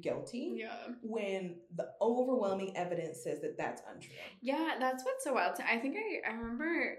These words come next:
Speaker 2: we're, like, getting kind of off track, but that's, I don't know, but
Speaker 1: No, that's,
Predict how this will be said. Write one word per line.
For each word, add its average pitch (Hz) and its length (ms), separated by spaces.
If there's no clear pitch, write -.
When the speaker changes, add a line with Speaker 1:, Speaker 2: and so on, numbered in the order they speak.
Speaker 2:
we're, 240 200
like, 339 200
getting 175 380
kind - 140
of 151 100
off - 80
track, - 300
but - 100
that's, - 260
I - 40
don't - 80
know, - 140
but 233 260
Speaker 1:
No, - 160
that's, 180 320